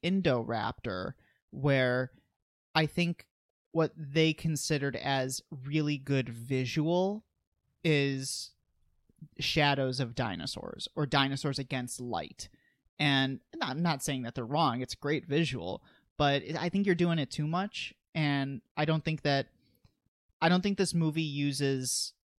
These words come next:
shadow and lighting, or, like, flashes of light in a way that is saying much. 'Cause usually you would want to use a, a technique like that if you're trying to get something across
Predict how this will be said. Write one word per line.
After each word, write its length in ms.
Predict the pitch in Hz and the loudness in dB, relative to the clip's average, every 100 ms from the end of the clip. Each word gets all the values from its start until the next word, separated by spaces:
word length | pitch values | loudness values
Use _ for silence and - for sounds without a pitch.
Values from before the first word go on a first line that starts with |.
| _ _ _ | _ _ _
shadow 760 | - - 156 143 139 139 139 - | -10 -2 2 4 4 2 0 -2
and 320 | 139 135 123 | -2 -2 -2
lighting, 600 | 127 139 135 135 131 123 - | 0 0 0 -2 -4 -8 -4
or, 160 | 143 120 | -2 0
like, 180 | 131 | -2
flashes 920 | - - 135 131 131 170 170 175 185 - | -4 -2 -2 -2 0 2 2 0 -4 -6
of 180 | 175 165 | -8 -2
light 400 | 180 175 185 - _ _ _ _ _ _ _ _ _ - | 0 2 0 -4 _ _ _ _ _ _ _ _ _ -2
in 100 | 170 | 0
a 80 | |
way 260 | 143 139 143 | 2 2 2
that 240 | 139 135 127 | 2 2 0
is 460 | 131 123 - - - | -2 -4 -6 -8 -8
saying 460 | - 143 135 - - | -4 -2 -2 -2 -8
much. 500 | 50 - - - - _ _ | -10 -10 -12 -12 -16 _ _
'Cause 160 | - 143 | -6 0
usually 400 | 175 180 175 160 | 0 0 -2 -2
you 180 | 151 143 | -2 -2
would 160 | 143 | -2
want 300 | 151 135 - - | -2 -4 -4 -6
to 420 | 143 131 117 139 _ _ _ _ _ _ _ _ | -4 -2 -2 -6 _ _ _ _ _ _ _ _
use 500 | 165 151 156 151 - - - | -6 0 2 0 -4 -6 -4
a, 140 | 127 | -4
a 140 | 135 127 | -2 -4
technique 580 | - 147 143 156 156 - | -2 -4 -2 -4 -2 -2
like 220 | 139 - | -4 -2
that 160 | 135 | -2
if 120 | 135 - | -2 -6
you're 80 | |
trying 280 | 127 147 139 | -6 -2 -2
to 80 | 127 - | -2 -4
get 200 | 139 - | -4 -2
something 340 | - 135 143 123 | -4 -4 -4 -6
across 640 | - - 120 - - - | -8 -4 -4 -4 -10 -14